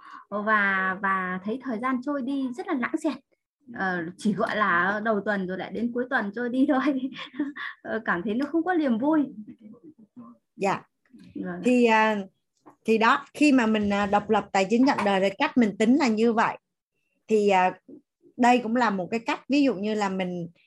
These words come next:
Speaker 2: mình xác định là mục tiêu của mình là sẽ, tại vì á, mình sẽ không thể nào đến một cái đích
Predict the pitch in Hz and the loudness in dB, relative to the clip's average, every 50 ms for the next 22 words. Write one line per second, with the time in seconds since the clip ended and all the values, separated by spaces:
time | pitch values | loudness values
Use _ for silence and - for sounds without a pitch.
0 | _ - 196 190 - 262 262 254 247 190 185 185 180 185 185 180 - - 226 226 | _ -4 -4 -2 0 0 0 0 0 0 0 -2 -2 -2 -2 -4 0 2 4 4
1 | 214 185 175 165 175 180 175 175 170 175 170 165 - _ - _ _ _ - - | 4 2 -2 -4 -4 -6 -4 -4 -4 -4 -6 -6 -10 _ -20 _ _ _ -10 -10
2 | - - - _ _ _ - 196 185 190 190 208 202 196 226 240 - _ _ _ | -10 -10 -12 _ _ _ -2 0 0 2 2 2 2 2 0 -2 -4 _ _ _
3 | _ - - - 233 247 226 226 - - - - 311 302 285 269 233 202 160 147 | _ -8 0 4 4 6 4 4 0 -2 -2 0 2 4 4 4 2 2 0 0
4 | 170 190 180 180 190 190 214 254 294 302 226 - - 254 254 254 359 | 0 -2 0 2 4 4 4 4 4 2 2 2 2 2 2 2 2